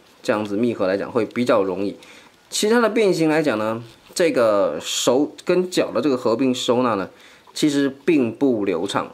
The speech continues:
如果你不是照我刚刚这样变的话，其实，呃，脚的话，因为它这个脚呢是要大开大合的一个，一个收放。可是你这个手的话呢，一旦如果手先收好的话呢，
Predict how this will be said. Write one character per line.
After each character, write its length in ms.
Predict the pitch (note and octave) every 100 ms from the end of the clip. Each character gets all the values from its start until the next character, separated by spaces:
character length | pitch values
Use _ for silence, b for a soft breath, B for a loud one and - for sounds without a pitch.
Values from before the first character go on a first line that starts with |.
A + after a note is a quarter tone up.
| -
如 140 | B2+
果 140 | D3 C3
你 340 | A2 F#2 D#2+ - -
不 120 | B2
是 200 | B2 C#3
照 200 | B2+ B2+
我 140 | G2 G2
刚 160 | G#2+
刚 100 | A2+
这 60 | A2+
样 160 | G2+
变 180 | G2+ A2
的 80 | F2+
话， 140 | G2
其 140 | F#2 A#2
实， 180 | G2+ F2+ B B B B -
呃， 280 | G#2+ G2+ G2+ -
脚 280 | C#3 G2+
的 100 | G#2
话， 100 | D3+ E3+
因 60 |
为 60 | E3+
它 80 | F#3
这 80 |
个 80 | D#3+
脚 380 | D#3 - A2+ F2
呢 160 | F#2 G#2+
是 200 | C#3+ C3
要 320 | B2 G#2 F#2+ -
大 180 | C3+ G2+
开 380 | - A2+ G#2 G2+ - _
大 220 | D#3 A2+
合 200 | F#2+ G2+
的 80 | G2+
一 40 | G#2+
个， 200 | F#2+ D2 - - - - - - -
一 100 | A2+
个 80 |
收 300 | A2 - G#2
放。 180 | G#2 F#2 B B B _
可 120 | D3
是 140 | G#3
你 80 | F#3
这 60 | G3
个 100 | F3
手 320 | - C#3 G#2
的 80 | A2+
话 160 | D#3+
呢， 100 | B2+
一 80 | A#2
旦 160 | D3 C3+
如 120 | D3
果 100 | A2
手 220 | - F2+
先 200 | G#2 B2+
收 240 | B2+ C3+ C3+
好 200 | F#2 E2
的 80 |
话 160 | F#2 G2
呢， 160 | F2+